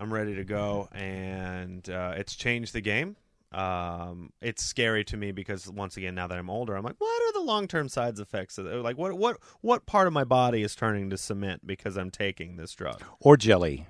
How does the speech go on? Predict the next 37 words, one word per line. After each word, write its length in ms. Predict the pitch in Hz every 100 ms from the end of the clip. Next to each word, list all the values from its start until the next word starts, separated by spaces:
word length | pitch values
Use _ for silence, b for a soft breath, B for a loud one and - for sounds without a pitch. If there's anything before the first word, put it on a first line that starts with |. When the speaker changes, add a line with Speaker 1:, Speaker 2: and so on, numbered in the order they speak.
| -
Speaker 1:
When 140 | 180
does 180 | 247 208
my 160 | 202 151
Speaker 2:
Or 140 | 147
Speaker 1:
heart 100 | 147
Speaker 2:
jelly. 240 | 127 107
Speaker 1:
burst 280 | 135 131 -
out 120 | 117
of 60 | 107
my 100 | 101
chest? 440 | 95 - 71 - 90
Speaker 2:
Yeah. 220 | 82 69 - - _
Speaker 1:
You 120 | 104
know, 160 | 92 87
but 120 | 127
it's 160 | 135 -
not 240 | 165 160 - b b b -
crazy. 600 | - 165 156 139 123 117
It 60 |
does, 360 | 117 143 127 -
it 100 | 127
is 120 | 135
a 80 | 123
stimulant, 580 | - 135 120 120 110 95
but 120 | 107
it's 140 | 104 117
not 200 | 110 104
like 260 | 98 98
what 180 | 104 101
people 300 | - 107 101
are 100 | 95
on, 220 | 92 92 95
like 180 | 95
this 180 | 95 92 -
Adderall, 480 | 101 104 98 92 90
which 240 | 92 -
is, 340 | 98 92 92